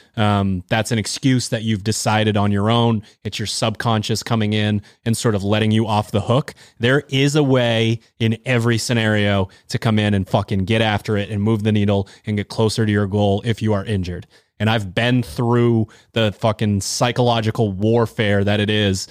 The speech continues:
to have injuries stack on top of one another. And at the end of the day, it is an excuse.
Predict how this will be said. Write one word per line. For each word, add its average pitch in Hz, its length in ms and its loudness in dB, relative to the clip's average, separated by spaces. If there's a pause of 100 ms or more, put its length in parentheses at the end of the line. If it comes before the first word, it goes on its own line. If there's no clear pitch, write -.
(180)
to 107 100 -2
have 110 160 0
injuries 107 480 0
stack - 480 -4 (280)
on 104 140 0
top 104 280 0
of 110 80 2
one 101 160 2
another. 95 420 0 (260)
And 98 460 -2 (920)
at 107 100 -10
the 113 160 -8
end 117 180 2
of 104 100 2
the 107 100 2
day, 98 420 2
it 113 140 -2
is 98 120 0
an 98 120 2
excuse. - 640 -2